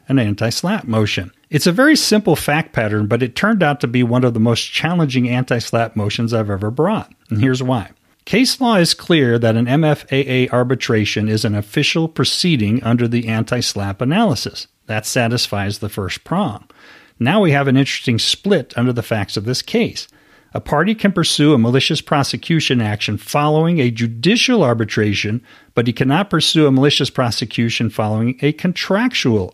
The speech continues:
arbitration. Why, you ask? Thank you for participating. It simply comes down to the elements of malicious prosecution. The first element is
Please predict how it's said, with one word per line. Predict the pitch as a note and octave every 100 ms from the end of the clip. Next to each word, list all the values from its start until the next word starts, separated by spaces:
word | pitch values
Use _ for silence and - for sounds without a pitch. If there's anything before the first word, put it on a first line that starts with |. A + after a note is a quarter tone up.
| -
arbitration. | G#2 F#2+ - G2 E2+ - - _ _
Why, | F#2 E2+ F2
you | G2+ C3+ D3+
ask? | F#3 B3+ - - _ _
Thank | B3 A3+
you | D3+
for | A2+
participating. | A2 - A2+ A2 F#2+ F2+ - _
It | C#3+
simply | - C4 D4
comes | - E3 C#3+
down | C3+ C#3
to | C3+
the | A#2+ -
elements | C3 D3 B2+ A#2 -
of | G#2+
malicious | A2+ - -
prosecution. | - A2 - - B3 B3+ B2 - _
The | -
first | - A3+ C4 -
element | E3+ C#3 C#3 B2+
is | B2+ B2